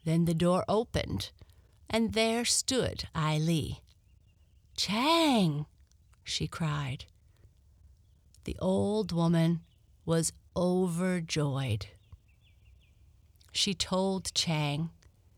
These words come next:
"You should marry my granddaughter. She will make you a wonderful wife."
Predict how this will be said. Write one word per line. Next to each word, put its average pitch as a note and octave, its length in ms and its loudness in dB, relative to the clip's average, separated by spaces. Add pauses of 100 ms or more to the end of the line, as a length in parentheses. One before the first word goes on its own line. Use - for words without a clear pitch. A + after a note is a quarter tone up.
(440)
"You G3+ 680 -2
should - 380 -2
marry A#3+ 600 0
my G3 320 0
granddaughter. E3+ 1200 -4 (680)
She D4 520 0
will D4 240 -2
make G#3 460 0
you F#3+ 320 -6 (540)
a A#3 240 2
wonderful F3+ 960 -4
wife." - 720 -8